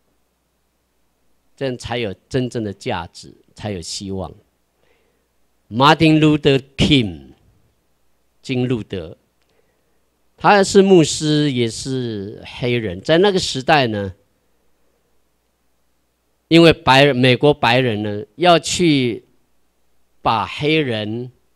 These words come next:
从小长大，去买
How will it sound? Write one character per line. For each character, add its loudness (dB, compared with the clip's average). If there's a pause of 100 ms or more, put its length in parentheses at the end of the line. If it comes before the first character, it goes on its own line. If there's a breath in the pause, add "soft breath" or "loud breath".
(460)
从 2
小 0
长 -8
大， -6 (640)
去 0
买 0